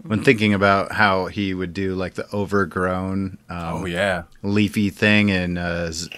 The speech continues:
Speaker 1: Z-, uh, was it Batman Year Zero or whatever, or Zero Year?
Speaker 2: Zero Year, yeah.
Speaker 1: Like, yeah, I could, I could see that.
Speaker 2: All right, the covert, at the covert underscore nerd, Covert Nerd, which is also another, like, he's a, he's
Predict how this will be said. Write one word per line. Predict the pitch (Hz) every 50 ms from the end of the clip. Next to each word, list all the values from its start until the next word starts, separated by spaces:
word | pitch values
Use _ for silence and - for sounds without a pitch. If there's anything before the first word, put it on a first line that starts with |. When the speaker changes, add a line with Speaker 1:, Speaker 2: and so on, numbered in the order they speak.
| - 87 90
Speaker 1:
Z-, | 85 82
uh, | - 87 85
was | 90 95 85 87
it | 76 64 - -
Batman | 92 95 90 90 95 90 90 90
Year | 90 92 92 90
Zero | 82 78 90 90 87 92 95 95 95
or | 92 92 95
whatever, | 95 92 90 90 98 101
or | 90 82
Zero | 78 78 95 98 95 95 95 95
Year? | 92 95 95 95 98 101 98 -
Speaker 2:
Zero | - 95 92 92 98 95
Year, | 92 90 85 85
yeah. | 90 92 95 104 107 95 87 - _ _ _ _ _ _ - -
Speaker 1:
Like, | 92 90 - -
yeah, | 85 98 95 92
I | 95
could, | - - 104 - -
I | - 104 107
could | - -
see | - - 90
that. | 78 80 80 80 - - - - _ _ _ _ _ _ _ _ _ -
Speaker 2:
All | 127 127
right, | 135 131 113 98 92
the | 113 120
covert, | - - - 185 190 185 160 - _ _ _ _ _ _ _ -
at | 147 156 170 170 - -
the | 113 101 127 139 143 139
covert | - - - 180 170 170 156 151 165 165 - -
underscore | 139 151 147 147 143 - - - 151 147 143 131
nerd, | 127 143 147 143 135 113 101 95 -
Covert | - - 139 127 123 131 - -
Nerd, | 120 123 120 110 95
which | 107 110 -
is | 131 143
also | 156 165 160 - 143
another, | 131 139 139 143 143 135 120 92 -
like, | - 113 110 110
he's | - 151 139 143
a, | 127
he's | - 120 139 135 131 127 -